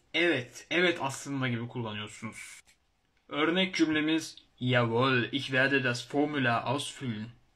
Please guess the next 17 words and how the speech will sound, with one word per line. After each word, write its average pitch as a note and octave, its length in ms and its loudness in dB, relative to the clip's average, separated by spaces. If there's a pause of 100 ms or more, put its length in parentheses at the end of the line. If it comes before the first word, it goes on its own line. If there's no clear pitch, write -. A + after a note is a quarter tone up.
Sıradaki F3+ 640 2
kelimemiz, C#3 680 2 (200)
selbstverständlich. C3 1040 0 (460)
Selbstverständlich. C3 920 -2 (760)
Bunu F3 400 4
da G#3 140 4
çok G3+ 240 2
sık - 260 -4
duyarsınız. E3 580 2
Bu D3+ 80 2
da D#3+ 200 2
tabii E3 320 2
ki C3 160 0
anlamına A#2+ 400 0
geliyor A2+ 280 -4
aslında. B2+ 420 0
Mesela, C3+ 600 2